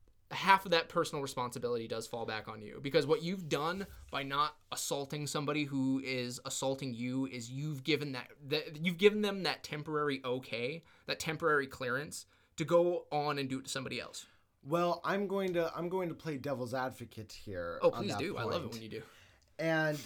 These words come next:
Speaker 2: because I, I, I would argue, and, um, I think a lot of these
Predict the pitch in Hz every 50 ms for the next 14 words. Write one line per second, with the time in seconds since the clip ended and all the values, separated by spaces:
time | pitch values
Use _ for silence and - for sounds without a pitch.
0 | - - - - - - 151 165 170 - 165 180 170 - - - - 104 131 165
1 | 180 180 180 - - 139 156 156 160 151 - - _ - 147 185 208 208 202 190
2 | 165 - - 135 135 123 120 104 107 117 113 113 110 107 110 113 113 104 - -
3 | - 123 131 120 120 117 113 107 - 104 120 117 113 113 117 120 - 143 139 -
4 | 123 120 123 120 120 117 113 107 101 98 120 117 113 110 110 107 101 - - -